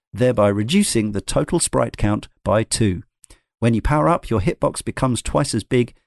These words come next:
and we didn't really know how that would play out until we tried it ourselves.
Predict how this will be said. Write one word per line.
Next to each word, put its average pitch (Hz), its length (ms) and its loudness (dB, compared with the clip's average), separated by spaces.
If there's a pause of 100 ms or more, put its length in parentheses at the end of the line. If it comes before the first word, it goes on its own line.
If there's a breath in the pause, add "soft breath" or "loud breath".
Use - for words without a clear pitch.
(140)
and 107 100 0
we 110 80 2
didn't 147 200 2
really 110 240 2
know 113 300 0
how 127 180 2
that 127 160 0
would 123 140 -4
play 165 180 0
out 170 200 0
until 110 240 -2
we 107 100 0
tried 95 260 2
it 101 60 -6
ourselves. 135 640 0